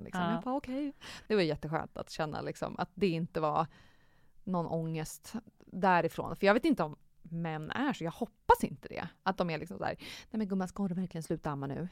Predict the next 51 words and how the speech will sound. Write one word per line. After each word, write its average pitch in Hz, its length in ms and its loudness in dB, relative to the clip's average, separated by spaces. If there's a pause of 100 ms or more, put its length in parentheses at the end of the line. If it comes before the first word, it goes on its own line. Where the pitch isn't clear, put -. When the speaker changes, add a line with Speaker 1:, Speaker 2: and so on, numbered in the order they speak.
(100)
Speaker 1:
Eh, 196 180 -2
det 208 80 0
är - 20 2
inte 202 200 -2
riktigt 175 160 0
Speaker 2:
Ah, 185 40 0
Speaker 1:
läge." 170 360 0 (180)
Speaker 2:
vissa 170 160 -2
Speaker 1:
Alltså, - 160 2
det 247 80 8
Speaker 2:
kanske 233 260 2
Speaker 1:
får 202 80 -2
Speaker 2:
är 247 60 -4
så. - 160 -12 (220)
Speaker 1:
Ja, 277 260 2
men 254 160 2
kanske. 254 340 -2 (760)
Eh, 196 280 2
och 208 180 4
just 190 220 4
att 190 100 0
ta 190 180 4
en 277 80 4
natt, 170 200 2 (100)
liksom, 175 280 -4
det 202 80 0
tar 170 200 6
väl 247 100 2
i - 20 6
alla 269 140 4
fall 165 220 2
kanske 165 200 -4
en 170 60 -2
vecka, - 360 -4 (420)
ehm, - 920 -6
för 170 340 -2 (160)
lillen 175 400 -4
att 170 80 -4
vänja 180 280 0
sig. - 280 -6 (380)
Men 208 180 2
då, 233 300 6
då 233 140 0
kom 240 160 2
vi 233 60 2
hem 202 340 2
och - 420 -4
Walter 208 480 4
åkte - 440 2
och - 300 -4
storhandlade. 180 800 2